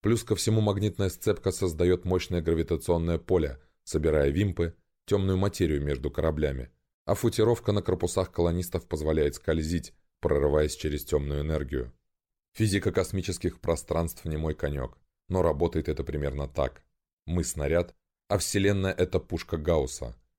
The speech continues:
Только вместо катушек у нас целый космос, заполненный темной энергией, имеющий отрицательную гравитацию в силу ускоряющегося расширения Вселенной. Мы нагнетаем гравитацию в сцепке,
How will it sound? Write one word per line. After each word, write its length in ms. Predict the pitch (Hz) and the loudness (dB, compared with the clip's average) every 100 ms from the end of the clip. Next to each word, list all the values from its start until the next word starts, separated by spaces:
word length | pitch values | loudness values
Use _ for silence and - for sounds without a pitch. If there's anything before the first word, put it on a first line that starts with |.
| _ _ | _ _
Только 260 | - 92 95 | -2 0 0
вместо 380 | 82 95 85 82 | 2 0 -2 -2
катушек 540 | 82 - 107 87 - | -2 -2 -2 -2 -4
у 60 | 87 | -4
нас 180 | 85 - | -4 -2
целый 300 | - 76 73 | -2 0 0
космос, 540 | - 82 - 65 - _ _ | 0 -2 -2 -8 -10 _ _
заполненный 600 | - 78 78 76 73 73 | -4 -4 0 0 2 -4
темной 360 | 71 78 71 69 | -2 -2 0 -2
энергией, 560 | 73 71 69 71 62 - _ - | -2 -2 -4 -6 -6 -12 _ -2
имеющий 460 | 107 110 101 - | 0 2 0 0
отрицательную 720 | 95 - 90 - 95 92 90 90 | 0 0 -2 0 0 0 0 0
гравитацию 680 | 78 78 - 90 87 87 | 0 -2 0 0 2 0
в 80 | 82 | 0
силу 260 | - 80 76 | -2 -2 -2
ускоряющегося 840 | 71 - 78 80 78 80 76 - | -4 -2 2 2 0 -4 -4 -2
расширения 560 | 71 69 - 69 67 67 | -4 -4 -4 -4 -4 -6
Вселенной. 640 | - 82 76 71 65 60 - _ _ _ _ _ - | -6 -4 -2 -4 -6 -10 -16 _ _ _ _ _ -4
Мы 140 | 95 | 0
нагнетаем 560 | 98 90 90 90 87 82 | 0 2 2 4 2 2
гравитацию 600 | 78 76 - 78 - 71 | 0 0 2 0 -2 -6
в 80 | - | -6
сцепке, 640 | - 92 90 - 67 | -4 -2 -2 -2 -6